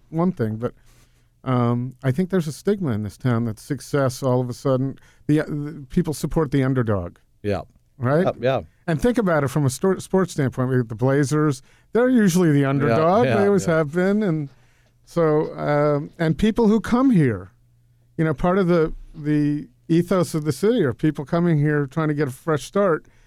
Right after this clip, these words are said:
Speaker 2: Yeah.
Speaker 1: and, and having a dream and a
Speaker 2: Yeah.
Speaker 1: creative dream. So
Speaker 2: Yeah.
Speaker 1: I think that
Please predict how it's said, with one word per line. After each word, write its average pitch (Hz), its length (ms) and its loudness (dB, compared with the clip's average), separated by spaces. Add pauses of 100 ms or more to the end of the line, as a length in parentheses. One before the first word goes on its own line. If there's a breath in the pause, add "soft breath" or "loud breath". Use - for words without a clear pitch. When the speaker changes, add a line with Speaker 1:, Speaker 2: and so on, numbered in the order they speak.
Speaker 2:
Yeah. 95 220 -4
Speaker 1:
and, 147 580 -2
and 139 360 0
having 151 220 0
a 143 60 2
dream 139 480 0 (180)
and 151 140 -2
a 107 40 -2
Speaker 2:
Yeah. 98 60 -4
Speaker 1:
creative 165 460 2
dream. 113 400 -4
So 107 220 -2
Speaker 2:
Yeah. 135 60 2
Speaker 1:
I 131 40 0
think 151 200 -6
that 147 200 -2